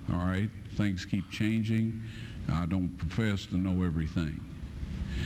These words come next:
However, there's no way I know that you can get a chromosome count out of dead blood. You can get a D N A and some other things, but not a chromosome count,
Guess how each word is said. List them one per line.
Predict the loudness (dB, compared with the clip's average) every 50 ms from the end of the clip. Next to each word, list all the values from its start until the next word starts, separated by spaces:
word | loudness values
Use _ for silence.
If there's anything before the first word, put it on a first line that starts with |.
| 0 0 -2 0 0 0
However, | 0 0 0 -2 -2 0 0 2 2 2 2
there's | 2 2 2 2 2
no | 2 4 4
way | 4 4 4 4 4 4 2
I | 2 2 2
know | 4 4 4 4 4 4
that | 2 2 2 0
you | 0 2
can | 2 2
get | 2 2
a | 0
chromosome | 0 0 2 2 4 4 2 2 2 2 2 2 2 2 0
count | 0 0 2 2 4 4 4
out | 2 2 2
of | 2 2 2
dead | 4 2 2 2 2 2
blood. | 4 4 4 4 2 2 2
You | 2
can | 2 2
get | 2 2 2
a |
D | 2 2 2 2 2 2
N | 2 2
A | 4 4 4 4 2 2
and | 0 0 -2
some | 0 0 2
other | 2 2 2 2
things, | 0 0 2 2 4 4 2 2 0
but | 0 0 2
not | 2 2 2 0
a | -2
chromosome | 0 0 2 2 2 2 0 0 0 0 0 0 0
count, | 0 0 -2 -2 -4 -6 -8